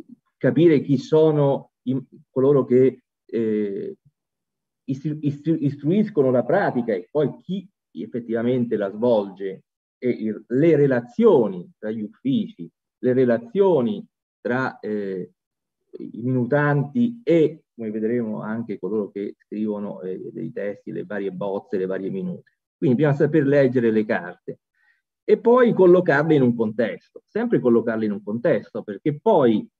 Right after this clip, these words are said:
appunto, conoscendo le carte, quella stessa formulazione in un certo contesto vuol dire una cosa, in un altro contesto può additare altre, altri significati. E il contesto aiuta a comprendere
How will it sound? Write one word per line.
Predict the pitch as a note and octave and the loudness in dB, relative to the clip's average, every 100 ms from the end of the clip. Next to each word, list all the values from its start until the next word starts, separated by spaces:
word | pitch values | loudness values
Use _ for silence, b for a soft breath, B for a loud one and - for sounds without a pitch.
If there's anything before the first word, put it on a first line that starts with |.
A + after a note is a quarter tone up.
| _ | _
appunto, | - - F3+ D3 G#2+ | -10 -2 0 0 -2
conoscendo | A#2 A#2+ F#3+ D3 | -2 0 0 2
le | E3 G3 | 2 2
carte, | - G#3 - G2+ _ _ | -2 -4 -6 -8 _ _
quella | - C3 | -6 -6
stessa | B2 - G3+ - C3+ | -4 0 2 2 -2
formulazione | D3+ E3+ F#3+ F#3 - D3 F#3 B2 | 0 -2 -2 -4 -2 -2 0 -2
in | A2 | -6
un | G#2+ | -6
certo | D#3+ D3 B2 | -8 -8 -8
contesto | C3+ C#3+ C#3+ C#3+ | -8 -4 -4 -4
vuol | G#2+ A2 | -6 -6
dire | B2+ | -6
una | C#3 F#3 | -8 -8
cosa, | F#3 F2 F#2+ - - _ _ - | -8 -10 -8 -10 -12 _ _ -4
in | B2 | -2
un | C3+ | 0
altro | C#3+ A#2+ A#2 G2 - - | 0 -2 -4 -6 -6 -6
contesto | D#3+ D3+ C#3+ - A#2 - C3+ A2 | -6 -4 0 2 2 0 -4 -2
può | A2 B2 - | 0 0 0
additare | G#2+ A2 B2 G2+ F#2+ F#2 G2 G#2 _ _ _ _ _ _ _ - | -4 -8 -6 -4 -4 -4 -8 -8 _ _ _ _ _ _ _ -4
altre, | B2 A2+ G#2+ G#2+ A2 G#2+ G#2 _ _ | 0 0 0 -2 0 0 0 _ _
altri | - B2 A2+ A2+ | -6 -4 -4 -6
significati. | G#2+ B2+ A#2+ E3 G#3 C#3+ A#2+ A2 - _ _ _ _ _ _ _ _ _ _ _ _ _ _ _ _ _ _ _ _ _ _ - | -6 -6 -6 -2 0 0 0 -4 -8 _ _ _ _ _ _ _ _ _ _ _ _ _ _ _ _ _ _ _ _ _ _ 0
E | F3 | 2
il | D3+ | 4
contesto | F3 E3+ G#3 G#3 - | 0 2 0 0 2
aiuta | C3 D3+ C#3+ | 2 0 -2
a | A#2+ | -2
comprendere | B2 A#2+ A#2+ D#3 A#2 G#2 G2 F#2+ | -2 -2 0 -2 -2 -4 -4 -8